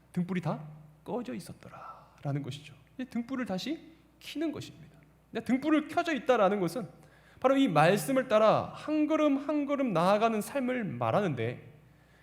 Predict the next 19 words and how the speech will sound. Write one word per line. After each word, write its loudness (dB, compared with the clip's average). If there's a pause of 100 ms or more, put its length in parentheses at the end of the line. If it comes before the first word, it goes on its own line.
근데 -4
등불이 2
꺼버렸다라는 4
것은 -2
뭐냐면 -4
말씀을 0
덮어버렸다라는 -8
것입니다. -18 (1000)
하나님이 0 (160)
싫어하시는, 0 (340)
하나님께서 -4
원하지 0
않는 -4
불결, -2
두 -10
번째가, -6 (540)
아, -8
말씀대로 -4
살지 -8